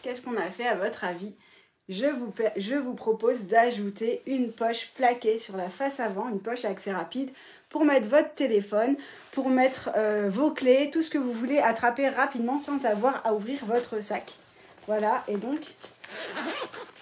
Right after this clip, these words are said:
ça vous permet de mettre une jolie, ah, elle n'a pas du tout doublé sa poche, vous avez vu, elle n'a pas fini. <laughs> Elle est coquine.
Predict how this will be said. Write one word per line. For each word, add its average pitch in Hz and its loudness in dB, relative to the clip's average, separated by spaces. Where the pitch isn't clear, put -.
ça 269 2
vous 269 0
permet 214 0
de 220 0
mettre 240 -2
une 254 0
jolie, 220 -2
ah, 233 2
elle 220 -2
n'a 233 4
pas 349 8
du 330 4
tout 370 6
doublé 320 8
sa 320 6
poche, 294 8
vous 254 2
avez 247 6
vu, 294 6
elle 311 8
n'a 208 6
pas 370 8
fini. 285 8
<laughs> - 2
Elle 330 10
est 339 8
coquine. 269 0